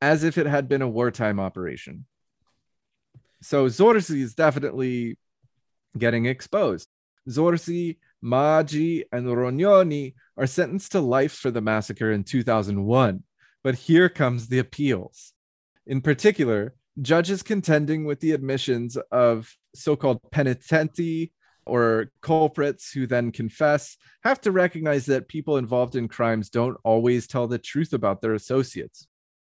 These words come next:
They're often guilty themselves and snitch on others to get lighter sentences,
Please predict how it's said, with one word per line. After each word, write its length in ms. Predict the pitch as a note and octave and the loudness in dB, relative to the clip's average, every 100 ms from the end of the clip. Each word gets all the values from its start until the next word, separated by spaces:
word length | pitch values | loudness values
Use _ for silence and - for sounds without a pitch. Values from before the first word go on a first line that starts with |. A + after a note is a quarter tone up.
| _ | _
They're 180 | B2+ C3+ | -4 0
often 320 | C#3 C#3 A#2+ | 0 0 -2
guilty 340 | A#2+ C3+ C3+ B2+ | 2 2 2 0
themselves 720 | A2+ A2 - F#3 F3+ E3+ C#3+ | 0 -4 0 2 2 -2 -8
and 140 | C#3+ | -10
snitch 320 | - C3 A#2+ | -8 -8 -2
on 140 | A#2+ A#2+ | -2 0
others 380 | D#3+ E3+ E3 | 0 0 -4
to 80 | - | -6
get 180 | A#2+ G2+ | -4 -2
lighter 300 | G#2+ G#2+ G2+ | 0 0 -2
sentences, 680 | - E3+ E3+ - E3 D#3+ | -4 -6 -6 -4 -4 -4